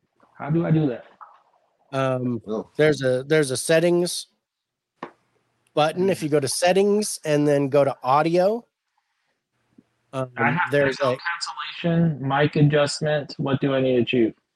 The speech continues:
Speaker 2: Um, choose echo cancellation for sure.
Speaker 1: It's already on.
Speaker 2: Okay. Is there, uh,
Speaker 1: What about
Speaker 2: uh,
Speaker 1: automatic
Speaker 2: reduce
Speaker 1: adjustment?
Speaker 2: mic background noise? Do you have that?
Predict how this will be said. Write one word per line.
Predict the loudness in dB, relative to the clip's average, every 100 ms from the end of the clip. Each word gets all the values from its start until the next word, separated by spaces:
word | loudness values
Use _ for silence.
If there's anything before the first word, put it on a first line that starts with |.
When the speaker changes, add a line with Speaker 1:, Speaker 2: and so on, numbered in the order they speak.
| _ _ _ _ _ _ _ _
Speaker 2:
Um, | -4 -2 -2 -4
choose | -2 2 2 0 -2
echo | -4 0 0
cancellation | 0 -2 -4 -6 -6 -8
for | -6
sure. | -4 -4 -6 -14 _ _ _ _ -8
Speaker 1:
It's | 0 4
already | 8 8 6
on. | 4 -2 -6 -12 _ _ _ _ -10
Speaker 2:
Okay. | -4 -2 -2 -4
Is | -4 2
there, | 2 4 2 2
uh, | 2 2 0 -2 -4 _ _ _ _ _ _ _ _ _ 2
Speaker 1:
What | 6
about | 6 6
Speaker 2:
uh, | 4 2
Speaker 1:
automatic | 2 -2 -4 -10 -12 -18 -18 -18 -20 -4
Speaker 2:
reduce | 0 2 4 4 4 2
Speaker 1:
adjustment? | -2 0
Speaker 2:
mic | 0 -2 -6
background | -4 0 2 4
noise? | 4 2 0
Do | -2
you | 0
have | 0
that? | 0 -2